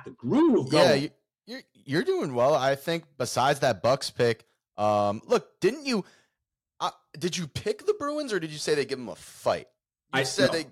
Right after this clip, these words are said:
Speaker 1: Okay,
Speaker 2: said that they
Speaker 1: all right.
Speaker 2: give 'em the fight.
Speaker 1: I'm
Speaker 2: I
Speaker 1: teasing.
Speaker 2: didn't s-, I didn't think they'd give 'em a fight. So
Speaker 1: I didn't,
Speaker 2: I'll take
Speaker 1: no.
Speaker 2: that loss.
Speaker 1: I, I didn't s-, I said Boston would prevail, so I, I will beat myself up for that because I didn't go all the way. I said
Speaker 2: Right.
Speaker 1: this is the one team in the East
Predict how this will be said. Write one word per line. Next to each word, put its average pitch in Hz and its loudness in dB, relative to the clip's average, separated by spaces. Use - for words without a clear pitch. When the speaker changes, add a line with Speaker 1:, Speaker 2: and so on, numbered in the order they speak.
Speaker 1:
Okay, - 0
Speaker 2:
said 233 -2
that 202 -2
they 190 -2
Speaker 1:
all 160 0
right. 135 -6
Speaker 2:
give 156 -6
'em 147 -12
the 123 -6
fight. 127 -2
Speaker 1:
I'm 156 0
Speaker 2:
I - -6
Speaker 1:
teasing. 240 4
Speaker 2:
didn't 240 -2
s-, - -8
I 196 2
didn't 247 0
think 208 -2
they'd 170 -2
give 147 0
'em 139 -2
a 120 2
fight. 131 0
So - -20
Speaker 1:
I - 2
didn't, 160 6
Speaker 2:
I'll 202 4
take 160 0
Speaker 1:
no. - -14
Speaker 2:
that 151 -2
loss. 76 -12
Speaker 1:
I, 135 0
I 120 -2
didn't 156 0
s-, - -14
I 123 0
said 170 -2
Boston 151 0
would 127 0
prevail, 101 -4
so 104 -4
I, 107 -10
I 110 -6
will 110 0
beat 135 -2
myself 113 -4
up 104 -4
for 101 -8
that 92 -10
because 98 -4
I 98 -6
didn't 107 -2
go 101 -2
all 95 -6
the 95 -10
way. 92 -10
I - 0
said 135 0
Speaker 2:
Right. 117 -6
Speaker 1:
this 135 -2
is 120 -2
the 127 2
one 135 2
team 180 -2
in 160 0
the 156 -2
East 104 -2